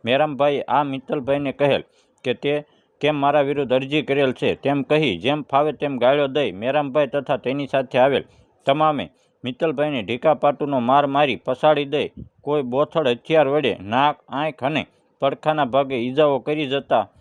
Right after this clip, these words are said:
મારી નાખવાની ધમકી આપી, જેમ ફાવે તેવી ભૂંડો ગાળ-, ભૂંડી ગાળો દેતા, દેતા જતા રહેલ હતા.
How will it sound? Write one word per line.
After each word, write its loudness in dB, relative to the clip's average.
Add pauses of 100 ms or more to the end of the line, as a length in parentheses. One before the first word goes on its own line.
(400)
મારી 0
નાખવાની -4
ધમકી -4
આપી, 0 (320)
જેમ -2
ફાવે 0
તેવી -4
ભૂંડો -4
ગાળ-, 2
ભૂંડી 0
ગાળો 4
દેતા, 0 (260)
દેતા -2
જતા 2
રહેલ 2
હતા. 0